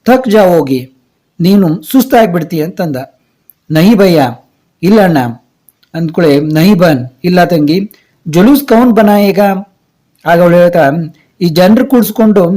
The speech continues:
ಈ ಜ-, ಜನರು ಕೂಡ್ಸೋದನ್ನ ಯಾರು ಮಾಡೋರು? ತುಮ್ ಜಂಡಾ ಉಠಾಣ, ನೀನು ಧ್ವಜ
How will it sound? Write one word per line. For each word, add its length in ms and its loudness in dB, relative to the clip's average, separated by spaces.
ಈ 40 -14
ಜ-, 200 -2
ಜನರು 260 0
ಕೂಡ್ಸೋದನ್ನ 480 0
ಯಾರು 320 2
ಮಾಡೋರು? 600 -2
ತುಮ್ 240 2
ಜಂಡಾ 300 2
ಉಠಾಣ, 340 0
ನೀನು 540 0
ಧ್ವಜ 200 0